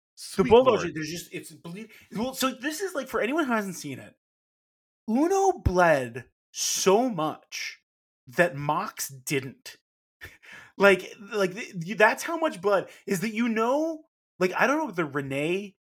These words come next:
Speaker 1: talked to Uno before. So first
Speaker 2: Mm-hmm.
Speaker 1: off, Evil Uno was in a main event. We all loved it. How great is that?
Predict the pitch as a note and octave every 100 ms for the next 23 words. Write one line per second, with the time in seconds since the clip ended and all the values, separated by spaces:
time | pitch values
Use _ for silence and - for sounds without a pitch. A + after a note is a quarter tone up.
0 | _ - C#3+ - - C#3 C#3 D3+ F3 F3+
1 | F3+ E3+ F#3 - - A3+ E4 E4+ B3+ F3
2 | - _ _ G3 A#3+ D#4 G#3+ F3+ E3+ D#3
3 | C#3 C#3 C3+ C3 B2 B2 A2+ G#2+ G2+ F#2
4 | _ - D#3 F3+ F#3 E3 A2+ - _ _